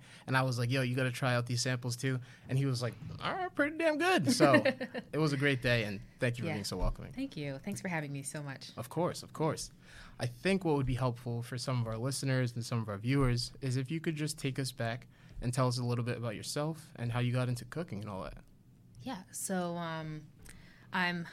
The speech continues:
Speaker 2: a Jersey girl, um, Jamaican-American Jersey girl from
Speaker 1: Okay.
Speaker 2: South Jersey. Um, grew up with a lot of, um, you know, that inspiration, which is I carry throughout my brand now, but, like, Caribbean flavors. Um, you know,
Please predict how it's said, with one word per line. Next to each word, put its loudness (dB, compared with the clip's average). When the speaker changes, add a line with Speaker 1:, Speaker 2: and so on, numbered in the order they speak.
Speaker 2:
a -14
Jersey -4
girl, -2
um, -4
Jamaican-American -4
Jersey -6
girl -6
from -12
Speaker 1:
Okay. -6
Speaker 2:
South -6
Jersey. -6
Um, -4
grew -6
up -6
with -12
a -10
lot -4
of, -6
um, -4
you 0
know, -4
that -2
inspiration, -8
which -8
is -8
I -8
carry -6
throughout -6
my -6
brand -4
now, -6
but, -10
like, -10
Caribbean -8
flavors. -8
Um, -4
you -4
know, -6